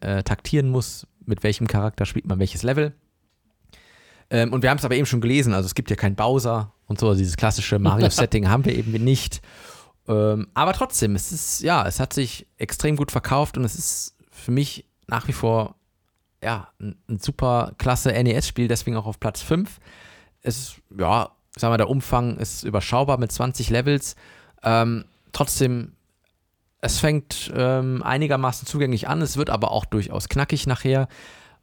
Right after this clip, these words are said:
Speaker 1: Und, ähm, ja, trotz der Unterschiede einfach ein super Spiel. Mir hat auch gefallen, es gab immer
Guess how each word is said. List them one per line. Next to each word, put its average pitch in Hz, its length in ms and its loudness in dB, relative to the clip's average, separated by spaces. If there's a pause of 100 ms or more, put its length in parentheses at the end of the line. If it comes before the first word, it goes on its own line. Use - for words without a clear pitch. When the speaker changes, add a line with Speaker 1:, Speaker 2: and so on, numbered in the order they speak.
Speaker 1:
Und, 110 600 2
ähm, 101 440 2
ja, 90 280 0 (280)
trotz - 280 -2
der 95 120 0
Unterschiede 101 680 0
einfach 95 400 -2
ein 98 80 -6
super - 220 -4
Spiel. 120 220 0
Mir 113 100 4
hat 107 140 0
auch - 180 -6
gefallen, 107 280 0
es - 100 -4
gab 107 160 -2
immer 101 180 -2